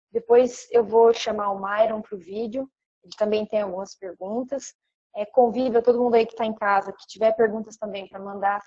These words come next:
as questões ou no Q and A, no Qzinho, Q I A, aí do aplicativo, que é a nossa parte de perguntas, ou no próprio chat. Então, as perguntas estão abertas, certo?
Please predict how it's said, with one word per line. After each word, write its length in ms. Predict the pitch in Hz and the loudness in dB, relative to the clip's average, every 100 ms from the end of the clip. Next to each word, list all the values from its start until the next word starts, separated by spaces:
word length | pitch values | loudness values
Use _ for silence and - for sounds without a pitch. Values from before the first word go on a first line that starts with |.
| _ _ | _ _
as 120 | _ | _
questões 500 | 208 - 202 196 - | -20 -20 -20 -18 -8
ou 240 | 220 226 | -2 0
no 380 | 240 226 214 190 | 0 0 -2 -4
Q 220 | - - 214 | -12 -12 -10
and 200 | 208 196 | -8 -4
A, 200 | 214 269 | -2 0
no 200 | 226 175 _ | -2 -8 _
Qzinho, 760 | 208 196 170 208 220 196 175 _ | -6 -6 -10 -8 -6 -8 -10 _
Q 100 | - | -8
I 220 | 208 190 180 | -6 -2 -2
A, 320 | 214 269 226 | -4 -6 -12
aí 200 | 202 214 | -12 -10
do 60 | |
aplicativo, 720 | 196 _ - - - 302 403 - | -12 _ -18 -18 -10 -8 -8 -10
que 80 | |
é 40 | 196 | -14
a 40 | |
nossa 180 | 190 - | -16 -16
parte 300 | - 185 - | -12 -12 -14
de 40 | - | -14
perguntas, 520 | 185 180 254 330 330 _ _ _ _ _ _ - | -14 -10 -10 -10 -14 _ _ _ _ _ _ 0
ou 160 | 247 | 2
no 100 | 269 | 4
próprio 320 | 247 220 - 196 | 4 2 0 -10
chat. 640 | - 202 170 214 - - | -6 -2 2 0 -2 -10
Então, 440 | 330 - 202 196 | -8 -4 -4 -4
as 100 | - | -10
perguntas 420 | - 208 214 214 202 | -12 -10 -8 -10 -12
estão 300 | - - 196 | -16 -10 -8
abertas, 640 | 196 170 175 233 - 370 _ | -2 0 0 -2 -6 -12 _
certo? 360 | 208 240 - | -4 -2 -6